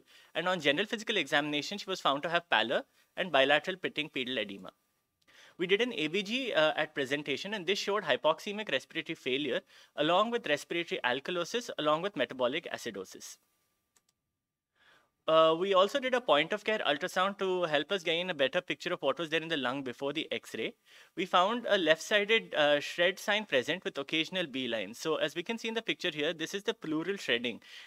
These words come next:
and this would be more suggestive of consolidation, uh, in a picture, um, uh, uh, as in our patient. She also had poor cardiac contractility as expected, with an L V ejection fraction of thirty to thirty-five percent.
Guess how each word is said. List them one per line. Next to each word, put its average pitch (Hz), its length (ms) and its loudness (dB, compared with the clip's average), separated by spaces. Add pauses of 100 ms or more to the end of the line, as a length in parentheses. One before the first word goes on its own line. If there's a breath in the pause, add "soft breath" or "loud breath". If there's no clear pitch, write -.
and 165 200 -2
this 180 160 -2
would 196 120 -2
be 202 140 -2
more 185 220 2
suggestive 156 420 -2
of 190 140 0
consolidation, 139 800 0 (360 soft breath)
uh, 135 240 2
in 147 140 -2
a 147 60 0
picture, 160 500 -2
um, 120 580 0
uh, 120 260 0 (160)
uh, 113 220 -2
as 120 160 -4
in 127 120 -2
our 120 100 2
patient. 101 460 -12 (720)
She - 140 -2
also 202 220 8
had 247 200 2
poor 208 200 4
cardiac 151 360 4
contractility 165 600 2
as 170 120 2
expected, 147 440 -2
with 208 120 -8
an 196 120 -4
L 139 160 2
V 175 100 -2
ejection 156 360 -2
fraction 156 300 0
of 170 60 -6
thirty 131 320 -2
to 160 120 -14
thirty-five 120 420 -4
percent. - 340 -14